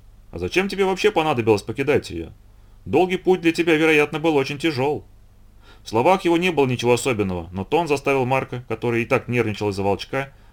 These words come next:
выставить иголки. "Я покинул Рим, чтобы присоединиться к моему легиону", холодно ответил он. "Вот как?" Плацид был слегка обескуражен. "Значит, это ранение?"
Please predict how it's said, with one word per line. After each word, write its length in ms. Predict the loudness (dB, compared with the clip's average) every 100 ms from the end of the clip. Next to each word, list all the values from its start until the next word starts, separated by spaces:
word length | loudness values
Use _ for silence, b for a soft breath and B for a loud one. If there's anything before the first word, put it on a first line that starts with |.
| -6
выставить 420 | -4 -2 -4 -4
иголки. 540 | -6 -2 -2 -2 -8 -18 -20 -20 -20 -20 -6
"Я 140 | -2 0
покинул 420 | 0 0 0 2
Рим, 260 | 0 -2 -10 -20 -10
чтобы 220 | -4 -2
присоединиться 580 | -2 -2 -2 -4 -4 -4
к 60 |
моему 240 | -2 -2 0
легиону", 580 | -2 0 0 0 -6 -16 -20 -20 -8
холодно 380 | -2 0 0 -2
ответил 400 | -4 -4 -2 -4
он. 180 | -6 -14 -20 -20 -20 -20 -10
"Вот 320 | -2 0 0
как?" 280 | -2 -2 -8 -20 b b b b
Плацид 340 | -4 0 0
был 140 | 2 0
слегка 260 | 0 2
обескуражен. 680 | 2 2 0 2 2 0 -8 -14 _ -20 -20 -20
"Значит, 440 | -8 -4 -4 -6 -10 -8
это 240 | -6 -2
ранение?" 600 | 0 2 0 0 -4 -6